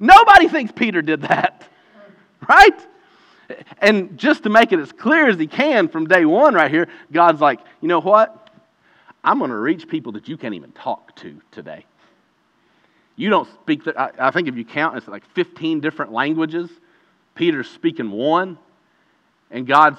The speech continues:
supernaturally, and it's not that he always does this exact thing, but I think this is an illustration for us. It's a, like a really visible illustration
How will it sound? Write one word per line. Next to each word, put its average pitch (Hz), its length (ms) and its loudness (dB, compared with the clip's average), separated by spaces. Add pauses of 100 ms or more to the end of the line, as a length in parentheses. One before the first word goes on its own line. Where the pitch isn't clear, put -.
supernaturally, 180 760 -4
and 180 100 -6
it's 160 160 -8
not 185 160 2
that 170 100 -4
he 143 120 -6
always 151 340 -2
does 147 240 -2
this 143 160 -12
exact 127 320 -6
thing, 165 160 -6
but 127 120 -8
I 117 40 -8
think 139 140 -12
this 127 100 -18
is 107 100 -18
an 110 100 -18
illustration 131 760 -10
for 92 220 -18
us. - 100 -20
It's 117 140 -20
a, 117 60 -16
like 98 200 -16
a 110 60 -16
really 143 640 -4
visible 135 720 -4
illustration 131 720 -8